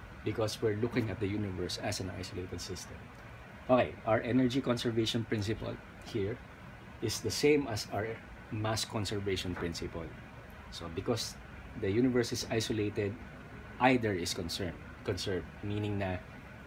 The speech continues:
hindi ka pwedeng mag-add ng energy sa universe, hindi ka rin pwedeng kumuha. The same way that you cannot add mass or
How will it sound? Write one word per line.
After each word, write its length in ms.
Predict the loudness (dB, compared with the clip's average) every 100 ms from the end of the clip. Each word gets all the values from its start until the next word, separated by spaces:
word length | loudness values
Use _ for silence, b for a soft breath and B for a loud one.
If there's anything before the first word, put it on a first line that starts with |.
| -2
hindi 80 | 0
ka 100 | 2
pwedeng 280 | 2 2 2
mag-add 320 | -2 -2 -2
ng 120 | 0 -2
energy 400 | 0 0 -2 -4
sa 240 | -2 -2
universe, 560 | 0 0 0 0 0 0
hindi 140 | -2
ka 80 | 0
rin 160 | 0 0
pwedeng 280 | -2 -2 -2
kumuha. 480 | -4 -4 -4 -6 -8 -4
The 120 | 0
same 280 | 4 6 6
way 80 | 4
that 120 | 2
you 60 | 0
cannot 300 | -4 -2 -4 -6
add 120 | -6 -4
mass 480 | -4 -2 -2 -2 -6 -10 -14 -16
or 80 | -6